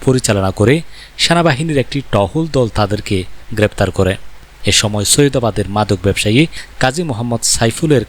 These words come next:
কাছ থেকে চোদ্দ লিটার বাংলা মদ, পঞ্চাশ গ্রাম গাঁজা এবং একটি অ্যান্ড্রয়েড মোবাইল উদ্ধার করা হয়। অপরদিকে মাদক ব্যবসায়ী মোহাম্মদ সোহেল এর কাছ থেকে ছয় লিটার বাংলা মদ এবং একটি অ্যান্ড্রয়েড মোবাইল উদ্ধার করেছে সেনাবাহিনী।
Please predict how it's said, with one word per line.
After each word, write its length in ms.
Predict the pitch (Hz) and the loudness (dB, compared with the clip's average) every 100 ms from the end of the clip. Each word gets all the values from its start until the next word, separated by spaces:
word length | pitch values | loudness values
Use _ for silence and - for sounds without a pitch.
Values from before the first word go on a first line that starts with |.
| - | -2
কাছ 140 | 98 - | -2 -2
থেকে 200 | 104 - 151 - - | 0 2 0 -2 -4
চোদ্দ 220 | - 160 202 | 2 2 2
লিটার 240 | 190 190 175 | 0 0 0
বাংলা 300 | 110 104 113 | -2 0 0
মদ, 220 | 127 143 - - - | 2 0 0 -12 -2
পঞ্চাশ 340 | 143 135 107 - | -2 0 -2 -2
গ্রাম 180 | 101 95 92 | -2 -2 0
গাঁজা 280 | 92 - 170 - - - 120 | 0 2 0 -6 -16 -4 0
এবং 120 | 131 123 | 2 2
একটি 180 | - 139 | 0 0
অ্যান্ড্রয়েড 440 | 123 113 113 120 - 104 | 0 2 2 2 0 -4
মোবাইল 300 | 98 110 117 131 - - | 0 0 0 -6 -12 -4
উদ্ধার 240 | 123 107 98 | 0 0 0
করা 220 | 98 92 | 0 0
হয়। 200 | 92 92 - - - - 135 | -2 -6 -12 -16 -20 -4 -2
অপরদিকে 500 | 135 202 190 208 - 165 | 0 -2 -2 -2 0 2
মাদক 280 | 151 147 135 | 2 0 0
ব্যবসায়ী 340 | 110 - 139 139 | 0 0 0 2
মোহাম্মদ 400 | 131 101 117 113 - | 0 0 0 0 0
সোহেল 360 | - 110 101 123 143 - - 101 | 2 2 4 2 0 -8 -2 -2
এর 80 | - | 0
কাছ 120 | 98 - - | -2 0 -2
থেকে 220 | 127 113 92 - - | 0 -2 -2 -10 -4
ছয় 200 | - 151 147 | 0 2 2
লিটার 220 | 117 98 | 0 0
বাংলা 260 | 95 95 92 | 0 0 2
মদ 160 | 104 160 - - 113 | 2 0 -4 -2 0
এবং 120 | 127 135 | 2 0
একটি 180 | 127 - | 0 0
অ্যান্ড্রয়েড 400 | 139 123 110 120 117 98 | 0 2 2 2 0 -4
মোবাইল 320 | 95 104 147 165 - - | 0 0 0 -6 -12 -6
উদ্ধার 260 | 131 147 120 | 0 0 0
করেছে 320 | 110 104 - 113 90 - | 0 0 2 0 -2 -4
সেনাবাহিনী। 640 | - 101 98 95 95 | 0 2 2 0 -4